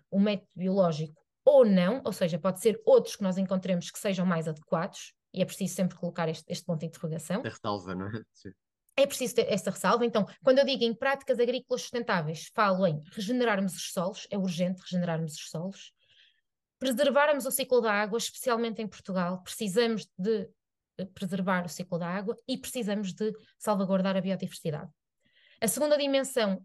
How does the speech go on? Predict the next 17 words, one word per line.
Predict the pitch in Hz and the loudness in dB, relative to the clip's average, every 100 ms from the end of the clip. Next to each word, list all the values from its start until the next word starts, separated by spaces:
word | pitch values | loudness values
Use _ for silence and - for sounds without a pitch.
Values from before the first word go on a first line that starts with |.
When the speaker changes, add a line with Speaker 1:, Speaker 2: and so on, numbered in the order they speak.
| _ | _
Speaker 1:
é | 220 | -2
que | 220 - | -2 0
haja | 226 208 185 | 0 2 0
um | 202 | 0
movimento | 214 220 220 233 226 | 0 2 2 2 0
social | - 247 - - - 214 196 185 196 | -6 -6 -8 -8 0 2 4 4 2
associado, | 185 190 - - 190 170 | -2 -4 -6 -2 0 0
ou | 175 | -2
seja, | - 180 160 151 - _ | -2 -4 -2 -6 -10 _
defender | - - 311 269 | -8 -2 2 4
os | 262 - | 2 0
territórios | - 208 185 190 | -8 -4 -4 -4
rurais, | - 185 180 170 175 - _ - | -4 -2 0 -2 -4 -12 _ -10
defender | - 277 254 | 0 2 2
os | 254 - | 0 -2
pequenos | _ 208 196 | _ -4 -4
produtores, | - 190 180 - 185 180 | -6 -4 -4 0 0 0